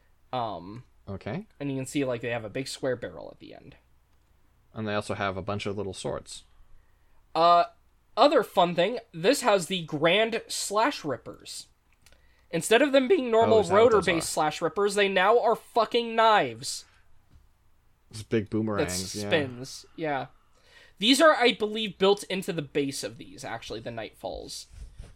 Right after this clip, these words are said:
Speaker 1: 'Cause I think, I think the way the Nightfalls are used is, I believe the cannons actually swing under, maybe?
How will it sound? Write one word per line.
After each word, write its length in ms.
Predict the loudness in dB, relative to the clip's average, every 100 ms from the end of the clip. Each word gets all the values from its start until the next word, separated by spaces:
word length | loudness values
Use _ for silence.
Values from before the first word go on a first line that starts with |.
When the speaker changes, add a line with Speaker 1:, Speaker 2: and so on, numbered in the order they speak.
| -20 _ _
Speaker 1:
'Cause 140 | 2
I 80 | 2
think, 260 | 4 -2 _ _
I 80 | -4
think 300 | -2 0 -2
the 80 | -2
way 160 | -2 0
the 80 |
Nightfalls 580 | -2 -2 -4 0 0 0
are 100 | -2
used 340 | -4 -8 -10 -10
is, 140 | -6
I 100 | -4
believe 320 | -4 -8 -4
the 60 | -6
cannons 760 | -8 -4 -2 0 0 -4 -8 -12 _ _ _ 2
actually 320 | 2 4 -2
swing 480 | 0 -4 -6 -8 -8 -10
under, 340 | -8 -4 -6
maybe? 320 | -6 -10 -8